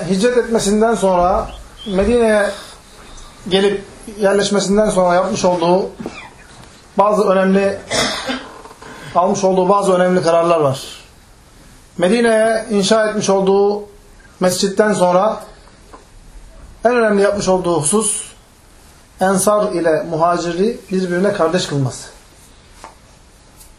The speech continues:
Bu davranış, Nebi Aleyhisselatü Vesselam'la o sıkıntılı günlerde ona iman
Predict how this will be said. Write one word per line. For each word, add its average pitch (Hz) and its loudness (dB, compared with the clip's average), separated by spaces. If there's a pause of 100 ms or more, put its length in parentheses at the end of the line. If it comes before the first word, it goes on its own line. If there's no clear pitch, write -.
(1800)
Bu 302 2 (720)
davranış, 202 2 (920)
Nebi 220 2
Aleyhisselatü 214 2
Vesselam'la 208 2
o 254 2 (480)
sıkıntılı 220 0
günlerde 190 2
ona 196 2
iman 208 2